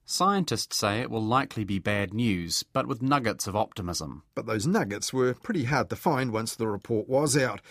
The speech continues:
Speaker 2: Overall, the world is already just over one degree warmer than it was during the period between eighteen fifty and nineteen hundred,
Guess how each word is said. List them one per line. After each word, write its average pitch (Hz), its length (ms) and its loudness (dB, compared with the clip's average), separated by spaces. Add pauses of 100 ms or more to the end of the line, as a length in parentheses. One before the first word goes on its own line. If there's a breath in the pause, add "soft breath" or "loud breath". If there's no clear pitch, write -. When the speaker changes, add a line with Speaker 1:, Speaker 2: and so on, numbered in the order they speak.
(300 loud breath)
Speaker 2:
Overall, 120 500 2
the 117 100 0
world 143 240 6
is 131 140 4
already 139 420 4
just 143 300 2
over 127 200 4
one 143 320 0
degree 131 300 2
warmer 156 440 4
than 113 140 2
it 107 80 -4
was 117 260 2
during 123 360 2
the 113 60 -4
period 123 400 0
between 120 320 -2
eighteen 117 300 -2
fifty 117 340 -4
and 113 120 -2
nineteen 110 380 -6
hundred, 170 340 4